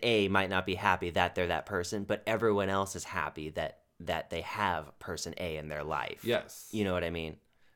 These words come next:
Speaker 1: That
Speaker 2: Well, yeah, 'cause they should learn from person A.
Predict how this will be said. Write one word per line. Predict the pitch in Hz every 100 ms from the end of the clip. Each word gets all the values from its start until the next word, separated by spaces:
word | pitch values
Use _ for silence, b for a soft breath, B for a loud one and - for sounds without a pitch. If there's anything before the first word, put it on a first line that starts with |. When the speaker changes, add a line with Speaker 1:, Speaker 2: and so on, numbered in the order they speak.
| _ -
Speaker 1:
That | 87
Speaker 2:
Well, | 135
yeah, | 160 180 110
'cause | 120
they | 107 110
should | - 123
learn | 135 151 165
from | 139 107
person | 95 104 95 - 92
A. | 69 85 67 62 67